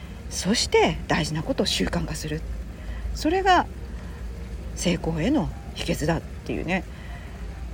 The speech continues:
それをすれば誰でもできる、みんなできる、僕でもできたんだからみたいなね。まあ、そういうようなメッセージをね、送ってくれたなと思って、私はそれを受け取りました。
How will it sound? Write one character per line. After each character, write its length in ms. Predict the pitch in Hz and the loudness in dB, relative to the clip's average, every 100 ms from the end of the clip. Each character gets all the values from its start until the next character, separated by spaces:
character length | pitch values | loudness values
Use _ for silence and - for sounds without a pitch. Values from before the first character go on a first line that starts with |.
| - | -10
そ 160 | - 233 | -4 2
れ 80 | - | 2
を 60 | |
す 120 | - 233 | 4 4
れ 120 | 247 | 4
ば 160 | 180 139 - - - - - - | 2 0 -8 -10 -10 -10 -10 -6
誰 260 | - 190 | -2 0
で 80 | 294 | 2
も 120 | 302 | 4
で 80 | 285 | 4
き 120 | 262 | 4
る、 140 | 262 - - - - | 2 0 -4 -8 -4
み 100 | 165 | 0
ん 60 | |
な 80 | 339 | 4
で 100 | 339 | 4
き 100 | 339 | 6
る、 140 | 247 - - - - - - - - - - - - - - - | 4 4 -4 -10 -10 -10 -10 -10 -12 -12 -10 -10 -10 -10 -10 -8
僕 220 | 180 - | -4 0
で 80 | 381 | 4
も 120 | 370 | 6
で 100 | 254 | 6
き 40 | 240 | 6
た 120 | 208 | 2
ん 40 | |
だ 80 | 147 | 2
か 120 | 143 | 0
ら 60 | 135 - - | -4 -6 0
み 80 | 185 | 4
た 100 | 175 | 4
い 60 | |
な 80 | 139 | 4
ね。 220 | 123 254 - - - - | 2 2 0 -10 -10 -2
ま 140 | 170 139 | 0 0
あ、 60 | - - - - | -2 -10 -10 -4
そ 220 | - 349 | 4 8
う 60 | 359 | 8
い 60 | |
う 20 | |
よ 80 | 370 | 8
う 20 | 330 | 8
な 80 | 185 | 6
メ 100 | 214 | 4
ッ 40 | |
セ 180 | - 175 | 4 2
ー 20 | |
ジ 100 | 135 | 2
を 40 | |
ね、 100 | 135 | 0
送 220 | 180 - 156 | 0 0 -2
っ 20 | |
て 160 | - | -2
く 100 | 147 | 0
れ 100 | 156 | 0
た 120 | 151 151 | 0 0
な 220 | 151 139 | 0 -2
と 80 | 123 | -4
思 100 | 127 | -6
っ 20 | |
て、 160 | - | -6
私 240 | 143 254 277 | -2 2 4
は 60 | |
そ 100 | 262 | 8
れ 60 | 240 | 8
を 60 | 160 | 8
受 100 | 139 | 4
け 20 | |
取 140 | 170 | 2
り 40 | 156 | 0
ま 60 | |
し 60 | |
た。 100 | 156 | 0